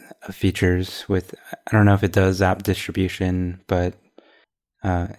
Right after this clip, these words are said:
analytics and, um, more real-time monitoring of the apps. And I personally am not completely clear where Firebase Analytics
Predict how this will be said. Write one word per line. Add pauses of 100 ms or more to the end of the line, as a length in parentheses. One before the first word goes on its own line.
analytics
and, (120)
um, (1300)
more (220)
real-time (920)
monitoring
of
the
apps. (600)
And
I (680)
personally
am
not
completely
clear
where (720)
Firebase
Analytics